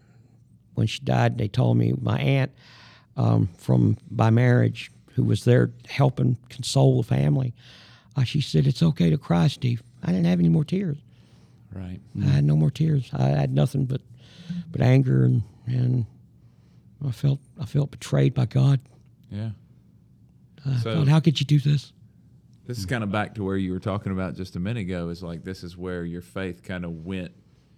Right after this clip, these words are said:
Speaker 2: or belief. I don't know if there was a faith there or not.
Speaker 1: Well,
Speaker 2: There
Speaker 1: the,
Speaker 2: was
Speaker 1: the belief basically went out
Speaker 2: there's
Speaker 1: the door,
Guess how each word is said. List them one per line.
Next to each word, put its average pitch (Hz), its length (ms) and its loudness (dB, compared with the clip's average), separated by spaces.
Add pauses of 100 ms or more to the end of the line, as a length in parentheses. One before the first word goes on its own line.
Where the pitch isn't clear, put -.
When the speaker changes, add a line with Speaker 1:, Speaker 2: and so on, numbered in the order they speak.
(140)
Speaker 2:
or 104 220 -6
belief. 101 640 -6
I 92 80 -8
don't 101 160 -8
know 98 120 -6
if 92 100 -12
there 95 120 -8
was 92 120 -12
a 92 60 -16
faith 104 400 -6
there 98 240 -4
or 92 40 -6
not. 104 320 -4
Speaker 1:
Well, 165 140 6
Speaker 2:
There 160 80 6
Speaker 1:
the, 156 60 4
Speaker 2:
was 151 120 -2
Speaker 1:
the 143 100 6
belief 151 600 2
basically - 480 -2
went 123 200 0
out 117 120 2
Speaker 2:
there's - 40 -6
Speaker 1:
the 117 60 -6
door, 147 360 2